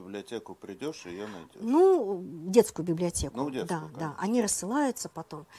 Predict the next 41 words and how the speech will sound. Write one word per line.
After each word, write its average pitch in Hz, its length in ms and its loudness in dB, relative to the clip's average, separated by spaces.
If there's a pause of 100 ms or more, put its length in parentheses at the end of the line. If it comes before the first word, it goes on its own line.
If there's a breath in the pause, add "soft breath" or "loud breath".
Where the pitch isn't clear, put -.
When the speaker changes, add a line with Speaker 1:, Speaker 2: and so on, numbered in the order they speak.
(340 loud breath)
Speaker 2:
Книгу 262 280 6
Speaker 1:
Вот - 40 0
как - 0 -
Speaker 2:
проиллюстрировала. 214 560 0
Speaker 1:
повезло 131 360 0
детям, 98 400 -8
Speaker 2:
Да. 202 100 0
Speaker 1:
которые 214 300 8
на 101 140 -6
Алтае - 360 -8
живут. 92 240 -6
Speaker 2:
Да, 208 160 6
и 220 120 -2
в-, 196 520 -2
в-, 202 60 -8
такой 294 300 2
краевой 226 360 2
издательский 196 460 -8
конкурс - 460 -10
у 175 40 -10
нас 180 240 -8
есть. 311 260 0
Он, 226 220 2 (260 loud breath)
э, 185 460 2
в 180 40 -2
две 208 160 2
тысячи 240 320 -2
девятом 202 420 0
Speaker 1:
А 233 40 6
Speaker 2:
году 220 100 8
Speaker 1:
может - 160 2
быть, - 180 0
Speaker 2:
стартовал. - 100 4 (160)
Speaker 1:
она 113 120 2
есть 110 420 -8
в 113 80 -6
интернете, 117 580 -6
что 90 480 -12
люди - 360 -12
могут - 240 -8
Speaker 2:
М, 214 480 2